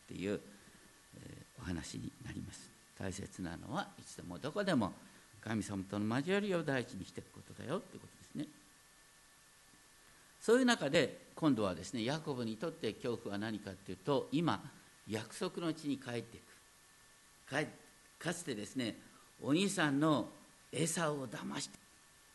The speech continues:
エサウはヤコブをぶっ殺したいと願っている。だから、生まれ故郷に帰るのが怖い。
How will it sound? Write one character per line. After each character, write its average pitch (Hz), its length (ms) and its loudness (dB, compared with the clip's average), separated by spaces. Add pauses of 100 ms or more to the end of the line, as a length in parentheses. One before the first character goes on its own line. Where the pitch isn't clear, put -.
(320)
エ 135 100 4
サ 196 200 4
ウ 196 60 4
は 185 120 6
ヤ 202 160 8
コ 220 160 6
ブ 196 60 6
を 185 80 2
ぶ 185 180 -2
っ 202 80 -2
殺 262 220 8
し 254 40 -4
た 262 140 8
い 214 100 8
と 170 140 2
願 156 180 6
っ 156 60 2
て 156 160 -8
い 131 80 -2
る。 107 80 -6 (1200)
だ 180 140 4
か 180 140 6
ら、 185 280 8 (440)
生 117 80 0
ま 139 160 8
れ 151 80 4
故 156 160 -2
郷 160 220 4
に 151 100 4
帰 180 240 2
る 175 60 -6
の 175 140 0
が 151 100 -6
怖 214 360 2
い。 175 80 2